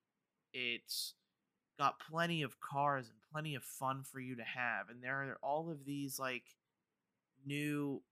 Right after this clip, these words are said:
new, new features where it's not just rainstorm and thunderstorms now. There are sandstorms to go with it. Um, cars sound different as well. You know,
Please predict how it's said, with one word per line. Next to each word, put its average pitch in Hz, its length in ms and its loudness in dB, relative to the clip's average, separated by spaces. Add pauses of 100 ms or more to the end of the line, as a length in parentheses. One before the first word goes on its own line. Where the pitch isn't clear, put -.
(480)
new, 151 340 0 (260)
new 151 140 -2
features 135 600 0
where 123 180 0
it's 123 140 -6
not 156 140 0
just 120 240 -2
rainstorm 135 600 -4
and 107 100 -20
thunderstorms 135 720 -2
now. 113 360 2 (380)
There 127 140 2
are 101 40 -4
sandstorms 123 920 -2 (440)
to 143 80 -10
go 127 180 -4
with 120 280 -6
it. 113 180 -18 (560)
Um, 120 340 0
cars 180 400 4
sound 156 600 4
different 92 480 -6 (380)
as 127 240 0
well. 131 340 4
You 120 140 -6
know, 113 140 -12